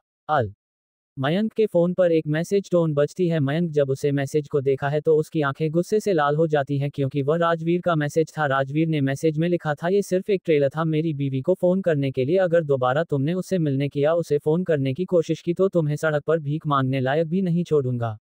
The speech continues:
इनाया के फोन में अभी भी मयंक का नंबर देकर राजवीर को बहुत गुस्सा आ रहा था, लेकिन वह इनाया को परेशान नहीं करना चाहता था, इसीलिए वह इनाया के फोन को स्विच ऑफ करके अपने पास रख लेता है, क्योंकि आज कोई इनाया को उसका फोन नहीं देने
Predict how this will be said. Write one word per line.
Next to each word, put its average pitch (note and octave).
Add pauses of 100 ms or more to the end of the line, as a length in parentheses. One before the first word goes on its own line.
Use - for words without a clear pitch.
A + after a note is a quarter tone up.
(560)
इनाया F3
के G#3+
फोन F#3
में F#3
अभी D#3
भी F#3
मयंक E3
का D#3+
नंबर D3
देकर D#3
राजवीर D3
को D3+
बहुत C#3+
गुस्सा C#3
आ C3+
रहा C3+
था, C#3
लेकिन C3+
वह F#3+
इनाया F#3
को G3
परेशान E3
नहीं F#3+
करना C#3
चाहता C3
था, D3
इसीलिए D3+
वह E3+
इनाया D3
के D#3
फोन E3
को G3
स्विच G3
ऑफ -
करके D#3
अपने D3+
पास D#3+
रख D#3
लेता C3
है, D3
क्योंकि D3+
आज E3+
कोई D#3
इनाया C3
को F3
उसका E3+
फोन C#3+
नहीं D3
देने A#2+